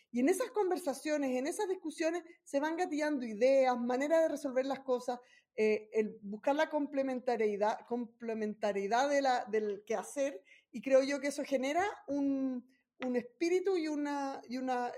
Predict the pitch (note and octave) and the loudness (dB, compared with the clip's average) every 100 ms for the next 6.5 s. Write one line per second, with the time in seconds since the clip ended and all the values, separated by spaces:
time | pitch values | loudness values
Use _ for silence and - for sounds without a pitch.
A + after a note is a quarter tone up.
0 | - - A#3 A#3 A#3 A#3 C4 B3 A#3+ A#3 | -14 -12 -6 -6 -6 -4 -4 -2 -4 -4
1 | A#3 - - C#4+ B3+ B3 - _ _ A3+ | -4 -4 -2 2 2 0 -4 _ _ 0
2 | A3+ G#3+ - G3 G3+ F#3+ F#3 F3+ F3+ _ | 0 0 -4 -2 -2 -2 -2 -4 -8 _
3 | _ _ _ _ - G#3 - F4 F#4 G4 | _ _ _ _ -8 -8 -2 0 2 2
4 | F#4+ D#4 D4 E4 D#4+ D#4 D4+ D4+ D4 D4 | 0 -2 -4 0 0 0 -4 -2 -4 -4
5 | C#4 C#4+ F4 E4+ E4 F4 F4 B3+ C#4 C#4 | -4 -4 -4 -4 -4 -4 -4 -2 -2 -4
6 | B3 B3 A3 E3+ | -10 -8 -8 -10